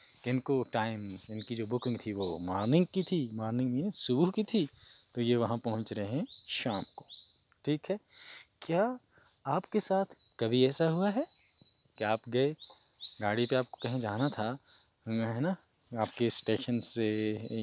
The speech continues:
यानी जहाँ से, है ना, अड्डा वगैरह है या bus station है या बस,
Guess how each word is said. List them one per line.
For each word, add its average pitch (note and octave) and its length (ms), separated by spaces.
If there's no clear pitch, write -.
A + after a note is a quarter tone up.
यानी A2+ 340
जहाँ G#2+ 340
से, A2 180
है - 500
ना, B2 180
अड्डा A2 280
वगैरह G2+ 440
है G2+ 200
या G2 140
bus G2+ 300
station A2+ 400
है A2 260
या G#2 60
बस, G#2 220